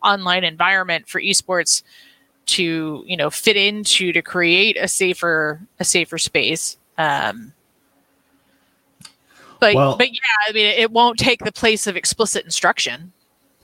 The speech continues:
Speaker 2: Well, and,
Speaker 1: Or
Speaker 2: and as you
Speaker 1: can't.
Speaker 2: said, when, whenever somebody says,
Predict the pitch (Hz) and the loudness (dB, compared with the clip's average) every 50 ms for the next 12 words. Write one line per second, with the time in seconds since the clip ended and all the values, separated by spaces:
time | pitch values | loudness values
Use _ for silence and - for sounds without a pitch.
0 | _ _ _ _ _ _ - 104 117 113 98 - 127 120 117 113 101 95 - 117 | _ _ _ _ _ _ -2 0 0 0 0 0 -2 0 0 0 -2 -2 0 0
1 | 113 107 104 104 - 107 104 101 107 113 - - 123 110 98 90 80 - _ _ | 0 0 0 -2 -4 -4 -4 -2 -2 -2 -2 -2 -2 -2 -2 -4 -6 -10 _ _
2 | _ _ _ _ _ _ _ _ - 117 113 107 104 107 117 113 104 104 101 110 | _ _ _ _ _ _ _ _ -4 -2 -2 -2 -2 -2 -2 0 0 0 0 0
3 | 120 123 143 147 135 - 160 147 143 147 151 - - 147 131 127 - - - | 0 2 0 0 0 0 0 2 2 0 0 2 2 2 2 2 0 -4 -12